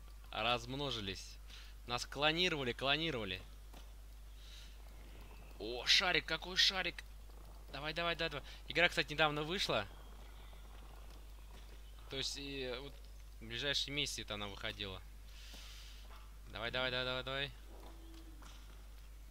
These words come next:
Давайте пройдем этот уровень и за-, я думаю, закончим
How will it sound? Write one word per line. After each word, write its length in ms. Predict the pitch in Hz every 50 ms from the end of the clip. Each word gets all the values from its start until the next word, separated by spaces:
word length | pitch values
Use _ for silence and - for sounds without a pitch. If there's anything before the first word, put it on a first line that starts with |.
| - - 101
Давайте 280 | 117 120 117 - -
пройдем 320 | - - 127 127 127 123 120
этот 160 | 120 - -
уровень 360 | 170 185 185 165 135 113 107
и 380 | 110 120 131 139 143 135 123 110
за-, 200 | 104 110 - - - -
я 160 | 104 104 107
думаю, 260 | 104 104 107 107 107
закончим 520 | 101 107 110 - - 113 107 - - 107